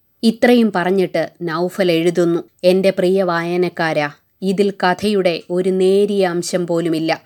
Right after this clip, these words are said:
വേലുത്തമ്പി ദളവ പണിത രണ്ടാൽത്തറകൾ കാലം വരുത്തിയ മാറ്റങ്ങളോടെ അവിടെയുണ്ട്. സേവാപന്തലുകളിലും മണൽ നിലങ്ങളിലും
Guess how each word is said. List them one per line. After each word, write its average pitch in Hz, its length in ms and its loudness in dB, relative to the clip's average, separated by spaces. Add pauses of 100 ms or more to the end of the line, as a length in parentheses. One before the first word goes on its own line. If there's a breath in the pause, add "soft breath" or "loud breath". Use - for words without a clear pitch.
വേലുത്തമ്പി 220 580 4
ദളവ 185 360 0
പണിത 175 360 0 (280)
രണ്ടാൽത്തറകൾ 185 1120 -2
കാലം 196 440 -2
വരുത്തിയ 180 440 -2
മാറ്റങ്ങളോടെ 165 880 -4
അവിടെയുണ്ട്. 165 520 -2 (240)
സേവാപന്തലുകളിലും 180 1200 0 (160)
മണൽ 190 380 0
നിലങ്ങളിലും 180 720 -2